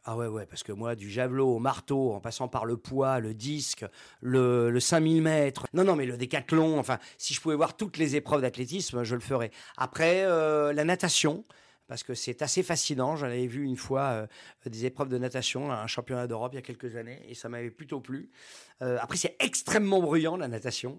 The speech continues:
extrêmement bruyant. Alors, en plus, quand les supporters s'en mêlent, on n'entend plus rien et puis le ré-, l'écho des, des, des piscines, c'est assez terrible.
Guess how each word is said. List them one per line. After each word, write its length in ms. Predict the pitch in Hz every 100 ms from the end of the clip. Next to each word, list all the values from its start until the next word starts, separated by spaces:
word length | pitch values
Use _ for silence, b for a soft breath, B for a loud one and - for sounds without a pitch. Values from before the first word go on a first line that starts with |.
| -
extrêmement 880 | 285 285 - - 214 196 190 214 240
bruyant. 440 | 160 156 156 180
Alors, 140 | 151 98
en 40 |
plus, 200 | 98 160
quand 120 | - 131
les 180 | 120
supporters 500 | - 185 180 - 180
s'en 220 | - 180 175
mêlent, 300 | 170 147 B B -
on 80 | 151
n'entend 280 | 151 156 127
plus 300 | - 277 220
rien 380 | 196 220 208
et 80 | 156
puis 200 | 127 131
le 140 | 120 110
ré-, 260 | 120 143 B B 131
l'écho 480 | 175 180 - 214
des, 160 | 156 131
des, 140 | 135
des 140 | 131 135
piscines, 380 | 151 - 165 147
c'est 120 | 113
assez 200 | 107 175
terrible. 440 | 135 127 156 220